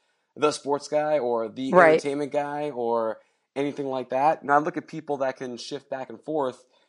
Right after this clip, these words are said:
Speaker 1: like Ryan Seacrest. He's, he's the dream, the, the goal, the beacon, right? He can do,
Speaker 2: Totally.
Speaker 1: he can host the Olympics for N B C, but then he can also do American Idol or his radio show or, uh, Kardashian stuff. Like, that guy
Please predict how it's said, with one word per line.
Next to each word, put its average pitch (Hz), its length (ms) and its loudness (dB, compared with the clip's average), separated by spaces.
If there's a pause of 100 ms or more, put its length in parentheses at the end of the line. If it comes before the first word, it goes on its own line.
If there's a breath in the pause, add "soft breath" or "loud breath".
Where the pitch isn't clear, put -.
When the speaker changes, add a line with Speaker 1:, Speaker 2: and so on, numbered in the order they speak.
(300)
Speaker 1:
like 135 140 -6
Ryan 175 240 2
Seacrest. 143 500 -4
He's, 156 220 -8
he's 156 220 -6
the 147 100 -6
dream, 143 400 2
the, 127 140 0
the 127 100 -4
goal, 117 360 4
the 101 100 -10
beacon, 107 400 -2
right? 117 260 -2
He 131 200 -6
can 131 240 -8
do, - 20 -8
Speaker 2:
Totally. 180 560 8 (260)
Speaker 1:
he 180 140 0
can 170 100 2
host 214 280 2
the 160 100 2
Olympics 131 420 0
for - 140 -2
N 123 160 -4
B 113 120 -6
C, 107 300 -4
but 104 140 -6
then 127 100 -4
he 127 80 -2
can 135 120 -4
also 147 240 -2
do 170 160 -4
American 131 380 -4
Idol 107 300 -6
or 110 240 0
his 131 240 -2
radio 139 380 0
show 107 500 0 (320 soft breath)
or, 127 520 4 (280 soft breath)
uh, 123 200 -2 (180)
Kardashian 147 680 2
stuff. 113 400 0
Like, 127 280 -6
that 185 160 -2
guy 165 320 0